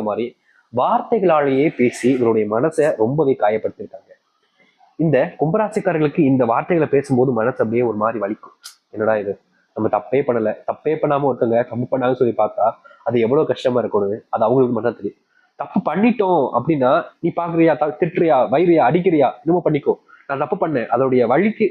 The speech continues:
I mean, அந்த தப்புன்றது எனக்கு இப்போ உணருது, அதுக்கான பனிஷ்மெண்ட்டை நீ கொடுக்க, அதனுடைய தப்புன்றதுக்கான தண்டனையை தான் நீ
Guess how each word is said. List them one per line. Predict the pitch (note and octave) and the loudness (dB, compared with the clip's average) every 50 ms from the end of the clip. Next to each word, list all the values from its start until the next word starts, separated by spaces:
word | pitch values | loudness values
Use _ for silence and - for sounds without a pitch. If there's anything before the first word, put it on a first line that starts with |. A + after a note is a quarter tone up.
| - - - | -2 -6 -4
I | C3+ D3 | -2 0
mean, | D3 C#3 B2 | 0 0 0
அந்த | A#2 - C3 | 0 0 -2
தப்புன்றது | C3 - A#3+ A3 F#3+ F3 F3+ F3 F3+ F#3 | -4 -2 -2 -2 2 2 2 2 2 2
எனக்கு | E3 D#3 D3 - | 0 0 -2 -2
இப்போ | - C#3 D3 | 0 0 2
உணருது, | D#3+ D#3+ C#3+ A#2 A2 - _ - - - - - - C#3 | 2 2 0 0 -2 -8 _ -18 -20 -20 -18 -8 -6 -4
அதுக்கான | E3 G3 G3 G#3 F3+ E3+ F3+ G#3 A3 F3 - - _ - - | -2 0 0 0 0 2 2 0 0 -2 -6 -12 _ -12 -10
பனிஷ்மெண்ட்டை | F#3+ A#3 - - A#3 G3+ G3 E3+ | -10 -8 -2 -2 0 0 2 0
நீ | D3 D3 | 2 0
கொடுக்க, | D#3 D#3 D3 D3+ A#2+ F#2 A#2 | 0 0 2 0 2 2 2
அதனுடைய | C3 C#3+ D3+ D3+ D#3+ E3+ - D3+ | 2 2 2 2 2 2 0 -4
தப்புன்றதுக்கான | C#3+ - - G#3+ F#3+ F#3+ F3 D#3+ D#3+ D3 D3+ D3 D#3+ G3 A3+ - _ _ _ _ _ _ - | -6 -4 -2 -2 0 2 2 2 2 0 -2 0 -2 -2 -4 -4 _ _ _ _ _ _ -6
தண்டனையை | D#3 F#3+ A3+ C#4 C#4+ C4 A#3 G#3+ | -4 0 2 4 4 4 4 4
தான் | G#3+ F#3+ | 4 2
நீ | F3+ | 2